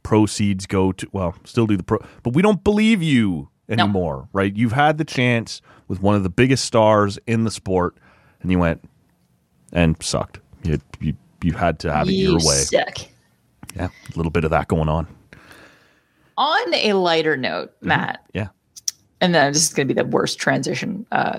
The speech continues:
Speaker 2: ever.
Speaker 1: Yeah, we'll see.
Speaker 2: But there's always bad <laughs> transitions out of, out of these topics. Um, we got some
Speaker 1: 'Cause we talk
Speaker 2: C F L
Speaker 1: about
Speaker 2: news
Speaker 1: real
Speaker 2: this week.
Speaker 1: stuff.
Speaker 2: Yeah.
Speaker 1: Yeah.
Speaker 2: We got some C F L news this week for
Speaker 1: Yeah.
Speaker 2: the first time in a while. The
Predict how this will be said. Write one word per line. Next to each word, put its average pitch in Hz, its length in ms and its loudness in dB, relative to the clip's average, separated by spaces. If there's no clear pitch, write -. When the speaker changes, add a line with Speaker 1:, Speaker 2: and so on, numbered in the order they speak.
Speaker 2:
ever. 294 200 -2
Speaker 1:
Yeah, 349 240 -12
we'll 294 160 -6
see. 226 340 -8
Speaker 2:
But 196 420 2
there's 202 220 0
always 165 240 0
bad 160 160 -2
<laughs> - 20 -4
transitions 254 540 0
out 254 240 0
of, 208 120 -4
out 359 180 2
of 196 80 -2
these - 200 2
topics. 240 440 0
Um, 220 560 2
we 208 120 -2
got 311 160 2
some 269 80 -2
Speaker 1:
'Cause 180 100 0
we 370 80 4
talk - 60 6
Speaker 2:
C 143 40 6
F 269 60 4
L 294 60 4
Speaker 1:
about - 120 4
Speaker 2:
news - 120 0
Speaker 1:
real 104 80 2
Speaker 2:
this 101 120 0
week. 143 120 -4
Speaker 1:
stuff. 85 260 -6
Speaker 2:
Yeah. 139 140 -6
Speaker 1:
Yeah. 127 120 -4
Speaker 2:
We 208 140 -2
got 262 240 2
some 302 140 -8
C 277 120 -2
F 233 120 0
L 254 120 2
news 160 200 -2
this - 180 -2
week - 360 -2
for - 100 -6
Speaker 1:
Yeah. 160 60 4
Speaker 2:
the 156 80 2
first 156 260 0
time 147 180 2
in 143 60 -2
a 135 80 0
while. 139 320 2
The 170 200 -2